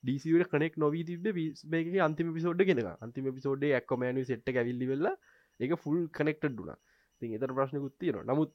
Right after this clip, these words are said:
අ, බ-, විජුවල් ඇන්ටි, පීස් මේකර්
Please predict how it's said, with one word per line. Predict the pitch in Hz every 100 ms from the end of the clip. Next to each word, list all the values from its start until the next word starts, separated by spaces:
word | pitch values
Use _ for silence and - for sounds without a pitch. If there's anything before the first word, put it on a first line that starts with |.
| -
අ, | 110 98 85 67 - _ _ _ _ _ _ _ _ _
බ-, | 127 131 120 117
විජුවල් | 127 147 160
ඇන්ටි, | 151 151 156
පීස් | 147 139 -
මේකර් | 151 143 151 151